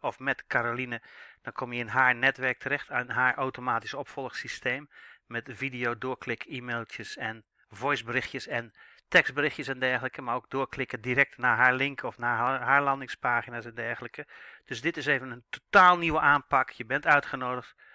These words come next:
via Caroline op onze Zoom call, waar we dingen grootschalig aan gaan pakken en jou naar de nieuwe wereld heen tillen. Eh, na-, naar de wie-, nieuwe wereld tillen zijnde een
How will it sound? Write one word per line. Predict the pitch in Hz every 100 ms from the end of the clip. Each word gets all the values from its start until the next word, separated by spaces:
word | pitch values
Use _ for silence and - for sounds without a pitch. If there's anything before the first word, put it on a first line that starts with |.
| - _ _ _
via | 110 151 165 143
Caroline | - 135 127 127 127 131
op | 135 -
onze | 131 123 113
Zoom | 104 123 120
call, | - 113 113 - - -
waar | 123 113
we | 110
dingen | 120 117 -
grootschalig | - 123 120 - 110 107
aan | 117 104
gaan | 113
pakken | - 107 -
en | 117
jou | 110 117 127 - - -
naar | 117
de | 110
nieuwe | 117 135 175 147
wereld | 127 131 123 -
heen | - 120 110
tillen. | - 123 123 - - - - -
Eh, | 117 113 -
na-, | 135 139 147
naar | 143 135
de | 123
wie-, | 175 190
nieuwe | 147 196 160
wereld | 135 175 147 - _
tillen | - 196 147 127 - - -
zijnde | 113 147 139 139 135
een | - 123